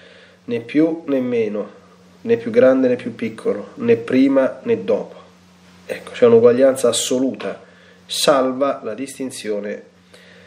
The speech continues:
delle persone reale in base appunto alle relazioni d'origine.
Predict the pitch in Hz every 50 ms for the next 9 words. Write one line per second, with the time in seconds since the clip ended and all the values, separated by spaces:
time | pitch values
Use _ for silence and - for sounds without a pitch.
0 | - _ _ _ _ _ _ - 117 113 110 110 117 135 123 - - - 110 101
1 | 101 104 104 110 120 120 107 95 95 98 104 101 135 131 123 107 104 98 95 95
2 | - 107 101 - - 107 104 101 - 104 104 107 117 120 113 110 - - - 98
3 | 98 95 95 95 90 92 90 87 - - - - - _ _